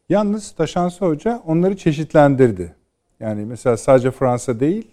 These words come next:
dedi, bu olduğu gibi Ameri-, yani Biden'a yakın bir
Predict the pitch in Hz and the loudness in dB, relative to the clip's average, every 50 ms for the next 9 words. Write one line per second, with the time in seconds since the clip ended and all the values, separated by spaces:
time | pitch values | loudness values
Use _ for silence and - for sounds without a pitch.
0 | _ - 165 156 190 196 185 175 180 196 202 - _ _ - - - - - 220 | _ -16 -16 -14 -16 -18 -14 -14 -14 -14 -16 -20 _ _ -20 -20 -20 -20 -14 -6
1 | 185 185 175 160 151 135 113 139 170 208 180 156 151 147 151 135 117 117 - _ | 0 0 0 2 2 0 0 0 -2 0 2 2 2 2 0 -2 -6 -10 -12 _
2 | _ _ _ _ - 131 139 135 117 98 104 98 95 95 95 95 90 - 95 92 | _ _ _ _ 6 8 8 8 8 6 0 -8 -8 -8 -8 -8 -10 -10 -16 -16
3 | 90 92 90 | -16 -16 -18